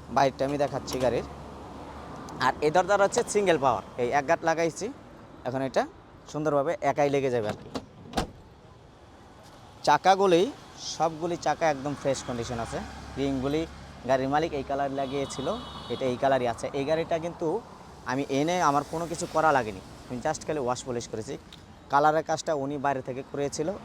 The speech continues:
টাচ আপ হয়েছে গাড়িটা, ফুল গাড়ি টাচ আপ হয়েছে, কিন্তু আমাদের মা অটোমোবাইলে না। এটা আগে ওই গাড়ি, এই মানে এই গাড়ির মালিক ছিল একটু গাড়িতে একটু স্ক্র্যাচ খেলেই সাথে সাথে কোনো জায়গায় একটু দাগ থাকলে,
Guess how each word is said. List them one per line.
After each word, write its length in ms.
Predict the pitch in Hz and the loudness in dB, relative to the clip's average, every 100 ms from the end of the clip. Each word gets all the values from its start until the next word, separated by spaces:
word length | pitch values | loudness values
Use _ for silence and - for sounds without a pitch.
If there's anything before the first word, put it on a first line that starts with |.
| - | 0
টাচ 160 | 156 180 | 2 2
আপ 100 | 151 | 0
হয়েছে 220 | 135 135 117 | -2 -2 0
গাড়িটা, 300 | 113 98 180 - - - | 0 0 -4 -4 -10 0
ফুল 140 | 160 | 2
গাড়ি 120 | 165 165 | 4 4
টাচ 180 | 170 175 | 2 2
আপ 60 | |
হয়েছে, 160 | 175 202 | -2 -4
কিন্তু 200 | 185 160 | -4 2
আমাদের 340 | 131 143 139 147 - - - - | 4 4 2 -2 -8 -14 -14 2
মা 80 | 143 160 | 6 6
অটোমোবাইলে 460 | 156 147 120 120 | 4 2 2 0
না। 120 | 110 165 - - - - - | -2 -6 -10 -18 -18 -16 -14
এটা 140 | - 143 135 | 2 6 6
আগে 160 | 151 139 | 6 2
ওই 140 | 147 156 | 4 6
গাড়ি, 200 | 165 165 156 135 | 6 4 -2 -2
এই 120 | 123 | 0
মানে 240 | 123 139 139 - - | 0 0 0 -4 -2
এই 60 | 131 127 | 2 4
গাড়ির 180 | 151 156 | 4 4
মালিক 180 | 170 165 | 2 0
ছিল 120 | 180 156 131 | 2 2 2
একটু 180 | - 160 - - - - 151 | -2 -4 -6 -14 -16 2 4
গাড়িতে 240 | 156 170 165 | 4 2 -2
একটু 120 | 170 156 | 0 -2
স্ক্র্যাচ 240 | - 175 - - | 0 -2 0 4
খেলেই 280 | 190 165 233 - - - - - - - | 8 8 6 -2 -10 -10 -10 -8 -8 0
সাথে 180 | 190 185 175 | 4 4 4
সাথে 160 | 175 180 160 | 4 2 2
কোনো 120 | 170 165 | 0 2
জায়গায় 180 | 165 160 | 4 2
একটু 100 | 151 151 | 2 0
দাগ 100 | 151 151 | 0 -8
থাকলে, 220 | 131 | -4